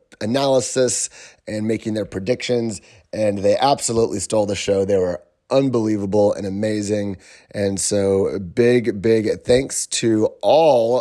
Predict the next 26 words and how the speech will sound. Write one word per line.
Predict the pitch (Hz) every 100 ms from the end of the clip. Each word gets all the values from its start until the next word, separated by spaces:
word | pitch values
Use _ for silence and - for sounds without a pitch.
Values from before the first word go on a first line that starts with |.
| -
of | 110 107
those | 107 104 95
kids. | - 107 107 123 135
Uh, | 185 185 - - -
I | 101 101 98 107
know | 113 113
we | 110
had | 104 95
Nico | 110 143 143 135 131
in | 127
there. | 127 127 123 123 87
I | 107 104
heard | 101 101 92
Maddie | 117 135 135 135 135 131
in | 127
there. | 127 127 120 120
There | 107
was | 95 92
Mackenzie. | 92 - 135 135 131 123 127
There | 110
was | 95 90
all | - 127 135
of | 113
the | 98
Torres | 113 120 123 120
girls. | 113 123 120 120 120